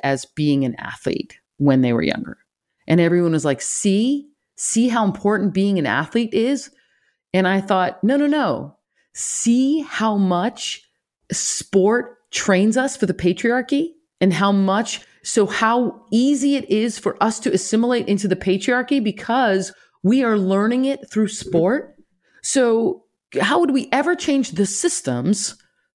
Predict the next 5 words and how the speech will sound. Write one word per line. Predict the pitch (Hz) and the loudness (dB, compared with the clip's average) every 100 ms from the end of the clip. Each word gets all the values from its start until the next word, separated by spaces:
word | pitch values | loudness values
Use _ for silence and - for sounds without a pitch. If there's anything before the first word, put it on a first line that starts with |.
| - | 0
right? | 180 185 - | 2 2 2
Our | 185 180 | 0 0
whole | - 277 294 202 | 0 0 0 0
economic | 233 226 202 190 190 180 | -2 0 0 0 0 -4
systems | - - - 135 131 165 | -4 -6 -2 -2 -2 -4